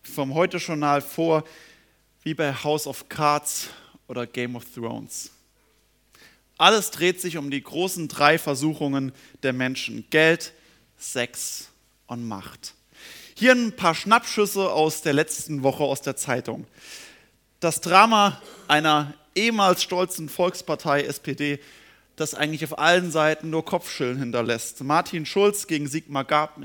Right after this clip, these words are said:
Gabriel, der Kampf um das Außenministerium, der Kampf um die Vizekanzlerschaft, um Parteivorsitz, der Kampf um Macht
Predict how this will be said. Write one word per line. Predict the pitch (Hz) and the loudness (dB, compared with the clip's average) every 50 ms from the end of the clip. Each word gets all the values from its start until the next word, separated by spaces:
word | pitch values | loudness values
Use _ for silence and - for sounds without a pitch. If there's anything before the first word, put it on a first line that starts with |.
| 131 - _ _ _ - | -16 -16 _ _ _ -4
Gabriel, | 139 139 - - - 147 139 135 135 - _ _ _ _ _ _ _ | -4 -4 -4 -6 -8 -4 -4 -4 -4 -6 _ _ _ _ _ _ _
der | - 135 | -4 -4
Kampf | - - - 165 160 175 170 - | -4 -2 -2 -2 -2 -2 -6 -12
um | - - 127 127 120 - - - _ _ _ _ | -14 -14 -14 -14 -14 -16 -20 -20 _ _ _ _
das | - - - | -12 -12 -6
Außenministerium, | - - 196 202 196 - 185 175 175 170 160 - - 185 165 165 151 160 160 156 151 151 147 - - _ 143 | 0 0 0 0 0 -2 -4 -4 -2 -4 -4 -4 -2 2 2 2 2 2 2 2 2 0 -4 -8 -10 _ -2
der | 135 123 | -2 -2
Kampf | - - 156 156 160 165 160 - - | -2 2 2 2 2 2 -6 -10 -10
um | 139 139 135 | -8 -8 -6
die | 127 123 - - | -6 -8 -8 -8
Vizekanzlerschaft, | 185 185 175 - 165 - - 156 147 151 - - 143 135 - - 147 135 127 - - _ - - - _ | -10 -8 -6 -8 -8 -6 -4 -4 -4 -4 -4 -4 -4 -4 -2 -2 -2 -4 -4 -6 -12 _ -20 -20 -20 _
um | - 131 131 | -10 -8 -4
Parteivorsitz, | - 135 - - 165 156 170 175 - - 151 143 135 143 139 107 - - | -4 -6 -4 0 0 2 2 0 -2 -4 -6 -4 -2 -4 -6 -6 -8 -8
der | - 117 113 | -8 -8 -8
Kampf | - - - 131 127 143 147 - | -8 -6 -6 -4 -4 -4 -10 -12
um | - 127 127 123 | -12 -12 -10 -8
Macht | 123 120 123 - - - - - _ | -6 -8 -8 -8 -14 -20 -20 -20 _